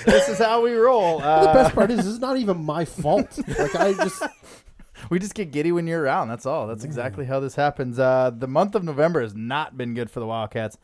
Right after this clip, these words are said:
Speaker 1: Um, as they go again one and two, getting thumped by Halifax, then losing, uh, at least one on the weekend. Brings our record to ten, seven, oh and one for twenty-one points, second in the Maritimes, third in the conference.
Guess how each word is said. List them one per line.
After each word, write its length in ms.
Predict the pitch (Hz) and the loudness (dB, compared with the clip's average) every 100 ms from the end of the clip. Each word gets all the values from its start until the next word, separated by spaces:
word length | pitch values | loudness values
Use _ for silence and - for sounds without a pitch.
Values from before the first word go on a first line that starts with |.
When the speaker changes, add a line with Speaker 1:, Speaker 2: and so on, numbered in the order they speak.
| _ _ - | _ _ -4
Speaker 1:
Um, 220 | 110 110 | -2 -2
as 40 | 110 | -2
they 60 | |
go 100 | 117 | -4
again 260 | 113 120 110 | -2 -4 -2
one 200 | 107 139 | -2 -2
and 180 | 117 107 | -4 -6
two, 260 | 120 120 | -4 -4
getting 260 | 110 107 104 | -6 -12 -10
thumped 280 | - 120 123 | -6 -6 -4
by 140 | 107 | -6
Halifax, 520 | 104 107 104 110 110 | -4 -6 -6 -8 -10
then 160 | - 98 | -10 -12
losing, 400 | 104 101 101 95 - _ _ - | -10 -10 -12 -14 -18 _ _ -12
uh, 380 | 95 92 87 67 | -10 -10 -12 -14
at 60 | 101 | -16
least 200 | 101 - | -16 -12
one 160 | 104 | -10
on 120 | 101 | -10
the 60 | 98 | -8
weekend. 440 | 107 117 123 117 - _ - | -8 -4 -4 -4 -6 _ -8
Brings 180 | 131 135 | -4 0
our 60 | |
record 200 | 135 127 | 0 -2
to 60 | 120 | -6
ten, 280 | - 135 131 | -6 -6 -4
seven, 300 | 139 120 117 | -4 -4 -6
oh 180 | 120 110 | -8 -8
and 120 | 107 | -6
one 160 | 107 101 | -10 -10
for 100 | - | -12
twenty-one 300 | 117 107 92 | -10 -10 -10
points, 300 | 107 101 - | -12 -12 -10
second 360 | 123 110 110 | -10 -8 -10
in 80 | 101 | -10
the 60 | 95 | -10
Maritimes, 540 | 101 95 - 95 92 | -12 -10 -12 -12 -14
third 320 | - 110 104 - | -10 -8 -8 -10
in 160 | 113 98 | -12 -12
the 80 | |
conference. 680 | - - 123 123 135 123 - | -14 -8 -8 -8 -10 -10 -14